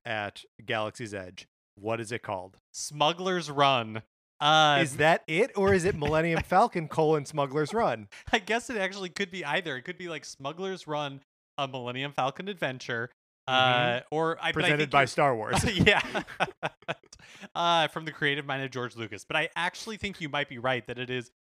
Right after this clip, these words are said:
Speaker 2: Millennium Falcon colon Smuggler's Run. Are you looking it up right now?
Speaker 1: Yeah, yeah. It looks like, uh, Mille-, uh, so on the Disney World website, uh, it says Millennium Falcon colon Smuggler's Run.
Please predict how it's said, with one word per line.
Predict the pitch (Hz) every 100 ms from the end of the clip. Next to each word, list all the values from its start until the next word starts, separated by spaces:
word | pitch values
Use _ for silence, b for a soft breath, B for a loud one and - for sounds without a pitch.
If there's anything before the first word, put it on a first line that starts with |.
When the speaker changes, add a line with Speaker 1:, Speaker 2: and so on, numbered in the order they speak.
| -
Speaker 2:
Millennium | 139 131 131 123
Falcon | - 117 110 120 110 _ _ _
colon | - 131 123 117 110
Smuggler's | 113 - 120 113 110 95
Run. | 104 92 98
Are | 123
you |
looking | 117 107
it | 107
up | 107
right | 110
now? | 104 101 - _ _ _ _
Speaker 1:
Yeah, | 139 139 117 104
yeah. | 107 104
It | 123 143 143
looks | 147
like, | 170 143 190
uh, | 135 123
Mille-, | 139 135 127 127 185
uh, | 143
so | - 151 135
on | 151 156 165 147
the | 139 135
Disney | 135 123
World | 131 127 113
website, | 113 104 117 110 - _ _ -
uh, |
it | 117 107
says | 113
Millennium | 113 113 113 110 104
Falcon | 110 104 110 107
colon | - 113 107 104
Smuggler's | - 113 101 101 98 101
Run. | 104 98 92